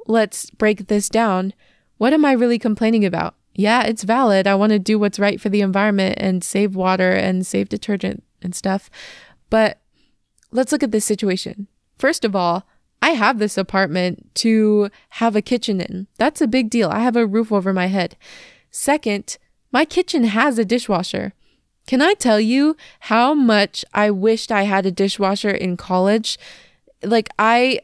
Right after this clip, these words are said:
<laughs> I wished so much that I had a dishwasher just because it would make life easier, it would disinfect things, all that sorts of stuff. So I'm lucky there.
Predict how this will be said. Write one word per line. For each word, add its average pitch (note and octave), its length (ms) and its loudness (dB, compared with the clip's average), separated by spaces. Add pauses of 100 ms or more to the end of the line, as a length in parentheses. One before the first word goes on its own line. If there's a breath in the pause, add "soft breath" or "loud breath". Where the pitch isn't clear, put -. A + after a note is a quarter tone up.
<laughs> - 420 -4
I B3 180 0
wished C#4 460 -4
so C#4+ 360 0
much A#3+ 340 0
that G#3+ 140 0
I G#3 160 2
had G#3+ 120 0
a A3 80 2
dishwasher G#3 600 -2
just G3 240 -8
because G3 280 -4
it - 140 -2
would F3+ 260 -4 (260 loud breath)
make G3+ 220 0
life F#3+ 240 0
easier, G#3 520 2
it G3+ 40 2
would F#3+ 180 0
disinfect G3 580 -4
things, F#3 420 -4 (840 loud breath)
all A3 160 2
that G3+ 200 0
sorts G3+ 240 -2
of F#3+ 80 -2
stuff. - 400 -8
So F#3+ 460 0 (160)
I'm G3 160 2
lucky G3+ 300 0
there. F#3+ 340 -4